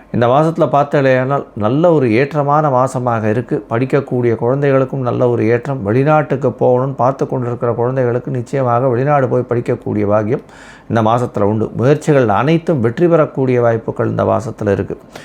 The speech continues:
இந்த பங்குனி மாசத்துல சில நாட்கள் நீங்க தவிர்க்கணும். அதாவது சில நாட்களை தவிர்க்கணும்னா இருபத்தி எட்டாம் தேதி ராத்திரி, அதாவது இருபத்தி ஒன்பதாம் தேதி அதிகாலை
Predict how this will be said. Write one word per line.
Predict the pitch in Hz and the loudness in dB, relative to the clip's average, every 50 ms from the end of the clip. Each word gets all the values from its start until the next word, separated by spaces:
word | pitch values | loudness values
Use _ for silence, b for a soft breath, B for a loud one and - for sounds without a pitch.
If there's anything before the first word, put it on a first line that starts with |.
| B B B B B B | B B B B B B
இந்த | B - 107 107 | B -2 0 2
பங்குனி | 107 123 147 170 190 196 | 2 4 4 4 4 6
மாசத்துல | 190 175 170 160 151 151 151 156 175 | 6 4 4 4 2 0 0 0 -2
சில | 156 147 - 139 135 143 | -2 0 0 0 2 2
நாட்கள் | 139 139 156 160 156 - 165 156 | 2 2 2 0 0 0 0 0
நீங்க | 151 139 131 131 | 2 0 0 -2
தவிர்க்கணும். | 131 - 113 123 131 127 131 117 107 101 - - - | 0 2 2 2 2 2 0 -2 -4 -4 -6 -8 -4
அதாவது | 107 104 101 110 120 135 139 131 - | -2 2 2 4 4 4 2 0 -2
சில | 120 120 | -2 -2
நாட்களை | 117 120 123 127 127 139 131 110 | 0 0 0 0 0 0 -2 0
தவிர்க்கணும்னா | - 127 123 123 - 123 113 113 123 143 | 2 2 2 2 0 -2 -4 -2 -2 -2
இருபத்தி | 139 117 117 127 143 147 - - 120 117 | 0 0 2 2 2 0 0 0 0 0
எட்டாம் | 117 110 - 160 160 156 | 0 2 2 2 2 2
தேதி | 147 143 135 127 123 113 | 2 0 0 0 0 0
ராத்திரி, | 107 110 120 131 131 - - 131 127 - - - B B B B B B B B B B B B B - | 2 2 2 2 0 -2 -2 -2 -2 -4 -4 -12 B B B B B B B B B B B B B 0
அதாவது | - 131 143 143 127 | 2 2 4 4 4
இருபத்தி | 120 147 160 156 156 156 | 4 4 2 2 2 0
ஒன்பதாம் | 139 135 139 139 135 139 135 131 127 | 0 2 2 2 4 4 2 2 2
தேதி | 127 127 127 131 | 0 2 2 4
அதிகாலை | 117 113 123 131 123 131 131 131 135 139 | 4 4 4 4 4 4 4 4 4 2